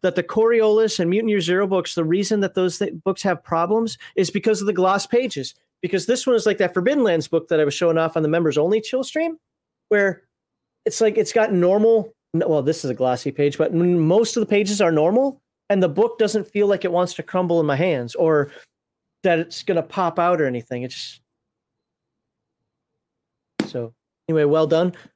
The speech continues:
Got my leather books up there, and so check it out. I hope you guys, oh, wh-, uh, w-, w-, I can't talk. This won't be on the video, but, uh, what are your thoughts of Hyperborea?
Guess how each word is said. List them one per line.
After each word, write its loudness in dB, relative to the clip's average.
Got -2
my 2
leather 2
books -2
up -6
there, -2
and -12
so -4
check -2
it 2
out. 4
I 4
hope 2
you 2
guys, 4
oh, 4
wh-, -4
uh, 4
w-, -4
w-, -2
I -10
can't 0
talk. 2
This 0
won't 2
be 4
on 4
the 2
video, 2
but, -2
uh, 2
what 2
are 2
your 0
thoughts -2
of 0
Hyperborea? -2